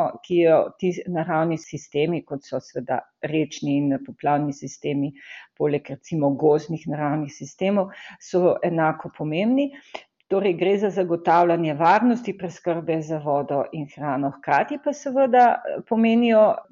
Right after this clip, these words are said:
in to vemo, in to se ve, neko surovino ali pa uslugo, recimo za neko ekonomsko varnost. In, eh, proizvodnja hidroenergije je recimo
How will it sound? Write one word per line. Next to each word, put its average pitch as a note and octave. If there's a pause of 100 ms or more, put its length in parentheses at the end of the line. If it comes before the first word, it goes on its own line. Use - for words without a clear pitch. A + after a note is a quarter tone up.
(200)
in D#3+
to E3+
vemo, D3
in D#3+
to F3
se D#3+
ve, D#3
neko D3
surovino D#3+
ali F3
pa C#3+
uslugo, F3
recimo E3
za D3+
neko C#3+
ekonomsko C#3
varnost. D3+
In, F#3 (480)
eh, F3+
proizvodnja G#3+
hidroenergije A3+
je G3+
recimo A#3